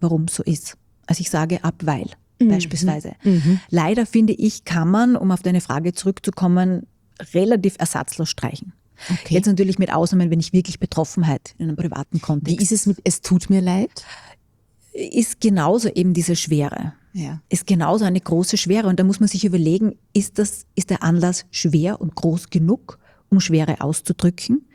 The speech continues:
Speaker 1: Wenn jemand gestorben ist, natürlich, aber nicht im Business.
Speaker 2: Mhm.
Speaker 1: Also höchstens passiert was ganz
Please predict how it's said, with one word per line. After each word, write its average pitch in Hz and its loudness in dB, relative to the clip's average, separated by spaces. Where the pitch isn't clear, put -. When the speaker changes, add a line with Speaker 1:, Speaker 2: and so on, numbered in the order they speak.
Speaker 1:
Wenn 190 4
jemand 170 2
gestorben 165 2
ist, 233 0
natürlich, 175 0
aber 165 2
nicht 160 0
im 165 2
Business. - -6
Speaker 2:
Mhm. 185 0
Speaker 1:
Also 170 4
höchstens 175 0
passiert - -2
was - -2
ganz - -6